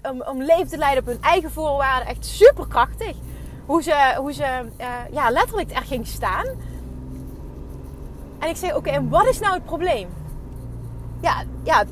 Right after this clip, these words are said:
het probleem is dat ik, dat ik voel aan alles dat ik ervoor moet gaan, maar ja... Ja,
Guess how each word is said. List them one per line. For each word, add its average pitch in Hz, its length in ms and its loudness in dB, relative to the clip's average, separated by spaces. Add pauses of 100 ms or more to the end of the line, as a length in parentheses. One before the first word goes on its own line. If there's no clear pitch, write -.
(160)
het 254 200 -4
probleem 302 440 2
is 262 200 -6
dat 254 160 -2
ik, 240 100 -6 (640)
dat 269 120 -4
ik 285 100 -6
voel 453 480 12
aan 294 160 2
alles 370 520 6 (260)
dat 277 120 -2
ik - 60 -10
ervoor 302 260 0
moet 254 160 -4
gaan, 381 340 2
maar 302 360 -4 (1400)
ja... 311 280 -2 (1200)
Ja, 208 380 2